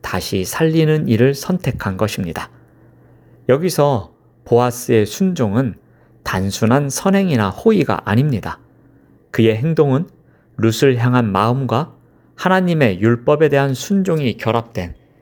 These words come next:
매우 깊은 의미의 언약적 순종이었습니다. 하나님은 오늘도 책임을 회피하는 사람보다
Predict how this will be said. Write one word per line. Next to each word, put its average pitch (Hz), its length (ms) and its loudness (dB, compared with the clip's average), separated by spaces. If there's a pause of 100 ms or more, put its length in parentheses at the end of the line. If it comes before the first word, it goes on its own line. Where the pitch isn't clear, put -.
(180)
매우 92 420 0
깊은 - 640 -4 (120)
의미의 123 480 0 (240)
언약적 98 760 -2
순종이었습니다. 131 1200 -2 (720)
하나님은 160 520 2
오늘도 117 880 4
책임을 160 580 2
회피하는 135 520 0
사람보다 117 680 -2